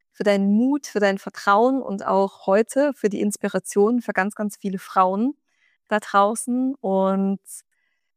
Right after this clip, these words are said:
ja, ich hoffe, dass du heute vielleicht auch durch dieses bisschen Reflektieren auch nochmal innehalten konntest, was du eigentlich geschafft hast und dass du verdammt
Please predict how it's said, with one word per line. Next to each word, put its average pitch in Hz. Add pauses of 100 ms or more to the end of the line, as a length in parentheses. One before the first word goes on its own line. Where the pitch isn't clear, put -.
(100)
ja, 269
ich -
hoffe, 233
dass 214
du 208
heute 208
vielleicht 196
auch 247
durch 196
dieses 190 (260)
bisschen 226
Reflektieren 208
auch -
nochmal 185
innehalten 208
konntest, 190 (320)
was -
du 240
eigentlich 180
geschafft -
hast 208
und 190
dass 190
du 190 (360)
verdammt 233